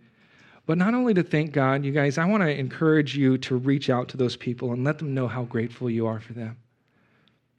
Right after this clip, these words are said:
Perhaps you had someone like Paul in your life,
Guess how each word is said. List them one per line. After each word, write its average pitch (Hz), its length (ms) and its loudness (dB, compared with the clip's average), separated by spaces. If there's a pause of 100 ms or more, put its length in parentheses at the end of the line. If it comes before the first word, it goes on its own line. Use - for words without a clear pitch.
(960)
Perhaps 208 340 0
you 196 80 4
had 180 160 2
someone 165 280 2
like 135 180 0
Paul 131 300 -2
in 123 80 -2
your 113 120 -2
life, 107 380 -6